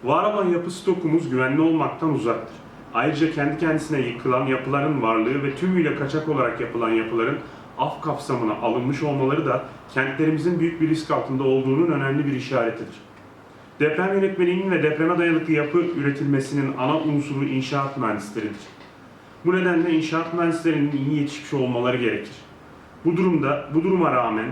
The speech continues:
fiziki şartlar yetersiz, öğretim kadroları son derece zayıf, laboratuvarı olmayan, oldukça fazla kontenjana sahip okulların inşaat mühendisliği diploması veren okullara dönüşmüş olması kabul edilemez.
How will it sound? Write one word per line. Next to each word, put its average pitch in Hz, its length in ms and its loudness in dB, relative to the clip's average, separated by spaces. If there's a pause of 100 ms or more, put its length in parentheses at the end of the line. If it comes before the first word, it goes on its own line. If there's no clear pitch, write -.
fiziki 160 360 -2
şartlar 147 400 -2
yetersiz, 123 800 -4
öğretim 143 440 -2
kadroları 147 420 0
son 147 320 0
derece 143 280 2
zayıf, 117 260 0 (440)
laboratuvarı 151 540 2
olmayan, 135 640 0
oldukça 170 380 0
fazla 143 480 0
kontenjana 160 520 2
sahip 151 280 -2 (160)
okulların 120 400 0 (420)
inşaat 165 400 0
mühendisliği 156 600 0
diploması 156 500 0
veren 143 200 2
okullara 135 400 0
dönüşmüş 147 360 -2
olması 139 360 -2
kabul 139 240 0
edilemez. 117 400 -2